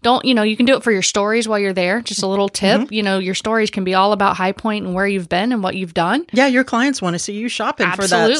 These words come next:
Speaker 2: stuff, for that butt cushy stuff.
Speaker 1: But then in,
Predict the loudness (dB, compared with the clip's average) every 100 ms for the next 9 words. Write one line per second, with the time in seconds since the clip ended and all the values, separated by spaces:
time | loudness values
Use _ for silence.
0 | 2 0 0 0 2 2 -2 -2 -2 -6
1 | -8 -8 -6 -6 -8 -8 0 2 4 2
2 | 2